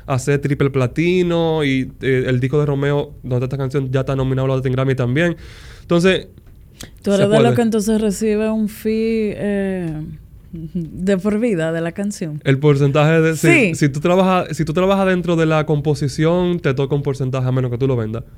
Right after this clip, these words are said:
Speaker 2: Ok. O
Speaker 1: Entonces
Speaker 2: sea, eso se vende también.
Speaker 1: Sí, tú podrías vender. Eso ya viene siendo como,
Speaker 2: Como un
Speaker 1: como las
Speaker 2: royalty.
Speaker 1: acciones de una empresa. Tú puedes vender
Speaker 2: Ok.
Speaker 1: tu porcentaje de participación. Y
Speaker 2: ¿Y por qué?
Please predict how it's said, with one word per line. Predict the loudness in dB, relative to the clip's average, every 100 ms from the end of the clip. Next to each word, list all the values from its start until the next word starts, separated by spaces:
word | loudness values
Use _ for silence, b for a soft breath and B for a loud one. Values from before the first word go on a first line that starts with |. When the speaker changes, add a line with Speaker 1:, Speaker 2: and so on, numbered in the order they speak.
| -14
Speaker 2:
Ok. | -12 -10
O | -8
Speaker 1:
Entonces | -8 -10 -10 0 4
Speaker 2:
sea, | 6 4
eso | 2
se | 0 0
vende | 0 -2 -6
también. | -6 -6 -6 -10 -8 2
Speaker 1:
Sí, | 2
tú | 2
podrías | 0 2 4
vender. | 2 2 2 2
Eso | 2 2
ya | 2 2
viene | 2 2
siendo | 2 2 2 2 4 2 0 -4 -16 -20 -4
como, | -2 0
Speaker 2:
Como | 2 4 2
un | 4
Speaker 1:
como | 4
las | 4
Speaker 2:
royalty. | 4 2 0
Speaker 1:
acciones | 0 0 2 0 0 -2 -2 0
de | 2
una | 2
empresa. | 2 4 4 2 -2
Tú | -2
puedes | 2 4
vender | 4
Speaker 2:
Ok. | 0
Speaker 1:
tu |
porcentaje | -2 -2 -2 0 0
de | -2
participación. | -2 -2 -2 -2 -2 -2 -4 -8 B B B B B -4
Y | 0
Speaker 2:
¿Y | 0
por | 2 -2 -2
qué? | -6